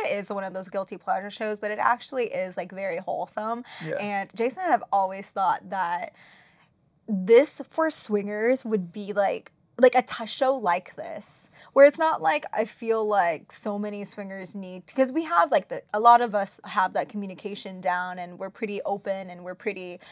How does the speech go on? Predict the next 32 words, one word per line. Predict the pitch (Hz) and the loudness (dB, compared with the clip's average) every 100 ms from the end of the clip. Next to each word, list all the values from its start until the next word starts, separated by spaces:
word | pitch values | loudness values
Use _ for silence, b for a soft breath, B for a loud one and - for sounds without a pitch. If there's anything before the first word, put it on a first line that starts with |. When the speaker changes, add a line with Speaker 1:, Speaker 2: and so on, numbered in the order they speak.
| B | B
Speaker 1:
accepting | - 190 226 190 - 214 185 180 | -8 -2 -2 -2 -4 -8 -8 -10
to, | - - 208 190 185 185 190 b b b b _ | -6 -4 -4 -6 -12 -14 -14 b b b b _
you | 277 | 2
know, | 330 | 6
growth, | 277 220 214 - - - | 6 6 0 0 -12 -2
right? | 208 208 | 0 2
Like, | 214 208 | 4 4
I, | 202 185 | 4 4
I | |
do | 208 226 | 2 -6
feel | 214 226 202 | -8 0 0
that, | 185 180 190 208 | 2 4 4 4
so, | - 208 202 190 185 190 b b b b | 0 -2 -2 -6 -10 -14 b b b b
but, | 214 277 | 6 10
I | 359 | 10
mean, | 415 466 | 8 6
I | 330 | 4
don't | 427 | 4
know, | 427 554 226 | 2 0 0
maybe, | 214 254 359 320 | -2 -2 -4 -4
maybe, | 254 294 349 349 - _ _ | -2 -2 -2 -4 -8 _ _
maybe | 240 262 349 | 4 4 6
not, | 359 453 | 6 6
like, | 320 214 - - - | 6 0 -12 -20 -8
helping, | 233 254 262 285 277 269 262 - | 0 2 4 0 -2 -4 -8 -6
having | 240 - 247 254 | 0 4 4 2
mentors | 220 220 269 254 | -2 0 0 0
come | - 269 | -2 -4
in | 254 247 | -2 -4
and | 220 | -4
help | - 208 - _ - | 2 2 2 _ -4
couples | - 202 285 302 320 330 - - | 0 10 10 10 4 -6 -10 -16